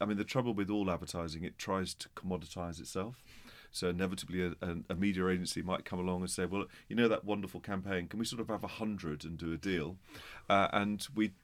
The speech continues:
don't do that. What we say is that we, most of the Guardian Labs content is as a result of collaborating very closely with clients directly,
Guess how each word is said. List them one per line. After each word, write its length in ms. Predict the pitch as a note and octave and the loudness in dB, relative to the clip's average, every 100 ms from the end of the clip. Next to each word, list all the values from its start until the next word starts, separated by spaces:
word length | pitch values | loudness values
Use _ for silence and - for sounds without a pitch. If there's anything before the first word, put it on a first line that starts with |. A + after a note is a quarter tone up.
| - | 4
don't 220 | A#2 A2 | 4 6
do 180 | B2+ A2 | 4 4
that. 280 | C#2 D#2+ F#2+ | 4 -4 -4
What 160 | F2+ | -4
we 100 | F2 | -2
say 240 | F#2 F#2+ F2+ | 0 4 2
is 100 | E2 | 2
that 180 | E2+ - | -6 -6
we, 140 | F#2 F#2 - | -6 -6 -2
most 460 | A2+ B2+ C3 - | 4 4 4 -2
of 100 | G2 | -6
the 80 | F#2 | -4
Guardian 420 | G2 F#2+ F2+ F2 | 0 0 0 -2
Labs 220 | F2 E2 | -4 -6
content 500 | - F#2+ E2+ F2+ D#2+ - | -6 -6 -4 -6 -6 -4
is 320 | E2+ D#2 - - - - - | -4 -4 -10 -16 -20 -10 -6
as 140 | F2 | -4
a 200 | F#2 F#2+ | -4 -4
result 460 | E2 E2+ G2 F2+ - | -6 0 0 0 -2
of 300 | - E2+ - - | -4 -4 -8 -14
collaborating 600 | - G#2 G2 F#2 F2 - | -4 4 4 4 2 0
very 180 | E2 F#2 | 0 -2
closely 420 | - G#2 F2+ - | 0 -2 -2 -4
with 140 | E2 E2 | -6 -6
clients 380 | - F#2 E2+ - | 0 0 -2 -2
directly, 580 | F2 D#2+ - - B2 | 0 0 0 -4 -6